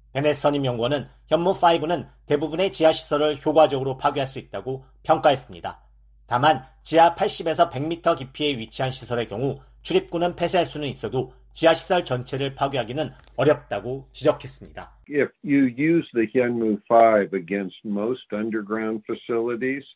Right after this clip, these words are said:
Speaker 2: it's
Speaker 1: 음.
Speaker 2: going to destroy them.
Speaker 1: 이어 정말 깊은 지하시설은 재래식 정밀 무기로는 파괴할 수 없기 때문에 훨씬 더 강력한 효과를 발휘할 수 있는 핵무기가 필요하다면서도 그러나 그렇게 깊은 지하 벙커는 북한에 많지 않을 것이며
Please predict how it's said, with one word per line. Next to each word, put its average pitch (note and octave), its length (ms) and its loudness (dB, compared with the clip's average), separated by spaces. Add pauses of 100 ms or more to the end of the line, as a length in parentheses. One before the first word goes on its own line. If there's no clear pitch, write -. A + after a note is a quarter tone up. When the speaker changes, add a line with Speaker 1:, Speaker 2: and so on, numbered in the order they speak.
(460)
Speaker 2:
it's C#3+ 240 -6
Speaker 1:
음. A#2 60 -2
Speaker 2:
going B2+ 200 2
to G2 120 0
destroy F2+ 760 -8
them. C#2 140 -20 (400)
Speaker 1:
이어 D3+ 380 6 (140)
정말 F3 360 0
깊은 F3 320 -8
지하시설은 D3+ 760 2
재래식 D3+ 420 -2
정밀 D#3+ 300 -2
무기로는 C3 500 -4
파괴할 D#3 340 4
수 C3+ 120 -2
없기 - 240 -6
때문에 A2 400 -10 (200)
훨씬 D#3+ 240 -4
더 F#3 140 2
강력한 D#3 580 0
효과를 D3 400 4
발휘할 B2 280 -2
수 - 120 -14
있는 C3+ 300 -8 (220)
핵무기가 C#3+ 520 0
필요하다면서도 B2 840 -2 (200)
그러나 C#3 540 2
그렇게 E3 320 0
깊은 D#3+ 340 -8
지하 D3+ 200 4
벙커는 C3 520 -6 (180)
북한에 D3+ 360 -2
많지 C#3 300 0
않을 D3+ 160 0
것이며 A#2 440 -6